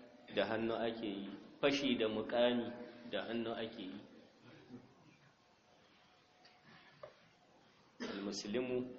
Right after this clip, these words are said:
man salima al-muslimuna min lisanihi wa yadihi. To kenan, wanda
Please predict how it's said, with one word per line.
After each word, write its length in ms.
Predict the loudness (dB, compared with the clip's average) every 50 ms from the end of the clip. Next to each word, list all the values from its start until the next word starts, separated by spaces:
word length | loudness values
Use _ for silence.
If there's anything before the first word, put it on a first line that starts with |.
| -12 -12 -14 -16 -16 -18 -20 -20 -20 -20 -20 -20 -20 -20 -14 -6
man 180 | -4 -2 0 0
salima 420 | 0 2 4 4 6 6 6 6
al-muslimuna 840 | 4 4 2 2 0 0 -2 -2 -2 0 2 2 4 4 4 4 2 2 0 -4 -8 -10 -12 -14 -14 -16 -16 -18 -18 -12 -6
min 140 | -2 -2 0 0 0
lisanihi 920 | -2 -2 0 2 4 4 4 4 2 -2 -4 -4 -6 -6 -6 -6 -8 -8 -8 -12 -18 -14 -10
wa 160 | -4 -2 -2
yadihi. 440 | 0 2 2 0 0 -4 -8 -8 -10 -12 -14 -16 -18 -18 -20 -20 -20 -18 -18 -18 -20 -20 -20 -20 -20 -20 -20 -20 -20 -20 -20 -20 -20 -20 -20 -20 -20 -20 -20 -20 -20 -20 -20 -20 -20 -20 -20 -20 -20 -20 -20 -20 -20 -20 -20 -20 -20 -20 -20 -20 -20 -20 -20 -20 -20 -20 -20 -20 -20 -20 -20 -16 -16 -14 -14 -14 -14 -6
To 100 | -4 -4 -4
kenan, 560 | 0 4 4 6 6 6 4 4 2 0 0 -2 -6 -10 -14 -16 -16 -16 -18 -20 -20 -20 -14 -6 -2 0 0 2 0 -2 -4 -6 -10 -14 -18 -18 -12 -6
wanda 600 | 2 8 10 10 12 10 8 8 10 10 10